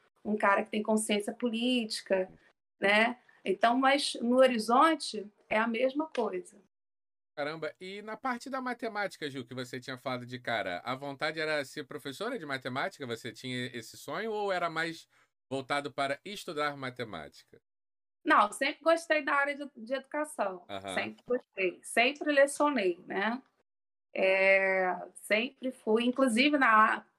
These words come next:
Speaker 1: quando eu venho de família católica, também, né? Fui catequista, que eu sou,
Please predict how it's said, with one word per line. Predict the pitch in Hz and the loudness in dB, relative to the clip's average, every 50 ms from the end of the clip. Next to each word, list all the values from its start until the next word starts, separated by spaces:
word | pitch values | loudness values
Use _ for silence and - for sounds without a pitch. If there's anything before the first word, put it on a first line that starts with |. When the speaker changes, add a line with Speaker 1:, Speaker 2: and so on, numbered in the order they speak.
| _ - | _ -2
Speaker 1:
quando | 208 202 220 247 - - _ - | 0 0 0 0 -6 -10 _ -8
eu | - 190 180 | -6 -6 -2
venho | 180 208 214 220 220 | 0 2 2 2 0
de | 214 - - | -4 -6 -4
família | 202 196 196 196 190 190 185 185 180 | -4 -4 -2 -2 -4 -4 -4 -4 -6
católica, | - - - 190 190 - - 202 220 262 285 277 - - - - _ _ _ _ _ _ _ _ - | -8 -10 -10 -10 -4 0 4 4 6 6 4 2 -2 -8 -16 -18 _ _ _ _ _ _ _ _ 0
também, | 214 233 233 214 208 202 208 220 262 269 247 220 196 190 185 | 2 2 4 6 6 6 6 4 2 -2 -4 -4 -6 -8 -6
né? | 196 190 202 220 240 240 233 - _ _ _ _ _ _ _ _ _ _ | -4 -4 -2 -2 -2 -4 -6 -10 _ _ _ _ _ _ _ _ _ _
Fui | - 233 247 | -6 -6 -2
catequista, | - - - - - - - - 208 220 247 254 - - - - 196 180 | 0 0 -2 0 -2 -8 -6 -4 -2 0 0 0 -2 -2 0 0 0 0
que | - - | 0 -4
eu | 214 185 | -4 -4
sou, | - - - - 151 104 107 107 101 95 - 190 - - | -6 -6 -4 0 2 2 4 4 4 2 2 0 -4 -10